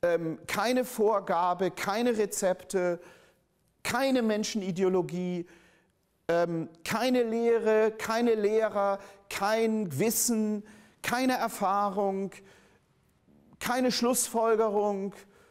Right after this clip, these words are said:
keine Vergangenheit, keine Zukunft. Hier gibt's nur Neutralität.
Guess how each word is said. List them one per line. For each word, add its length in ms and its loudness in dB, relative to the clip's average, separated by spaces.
keine 320 0
Vergangenheit, 800 0
keine 380 -2
Zukunft. 840 -6
Hier 140 -2
gibt's 260 -2
nur 240 4
Neutralität. 880 -2